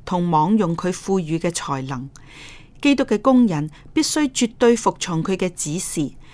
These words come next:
呢個工作係上帝嘅，我哋如果要為人祝福，就必須依從上帝嘅計劃，唔能夠以自我為中心，亦唔可以自取尊榮。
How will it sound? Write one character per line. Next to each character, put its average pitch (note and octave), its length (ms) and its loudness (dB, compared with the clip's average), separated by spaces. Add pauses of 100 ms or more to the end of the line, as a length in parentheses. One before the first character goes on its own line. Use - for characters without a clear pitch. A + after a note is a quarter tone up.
(160)
呢 B3 200 6
個 A#3 100 2
工 C4 260 6
作 F#3+ 220 0
係 D#3+ 140 -6
上 D#3 360 0
帝 D3+ 100 -4 (120)
嘅， C#3 220 -8 (320)
我 A#3 100 4
哋 G#3+ 240 2
如 F#3+ 60 0
果 A#3+ 180 4
要 C#4 240 2
為 G3 220 0
人 D3+ 220 -4
祝 C4+ 120 0
福， C4 320 -4 (260)
就 A#3 200 2
必 A3+ 120 4
須 E4 220 2
依 D#4 240 2
從 E3+ 220 -2
上 F3 280 -2
帝 F3+ 100 -2
嘅 F3 180 -2
計 E3+ 260 -2
劃， D3+ 160 0 (380)
唔 G#3+ 180 8
能 G#3+ 180 6
夠 B3 160 6
以 G#3 200 2
自 F#3+ 280 -2
我 E3+ 140 2
為 E3 180 0
中 A#3 280 2
心， A#3 260 2 (280)
亦 A#3+ 120 6
唔 G3+ 180 4
可 G#3 220 2
以 B3 220 4
自 F3 280 -4
取 E3+ 260 -2
尊 A3 360 2
榮。 D3 200 -4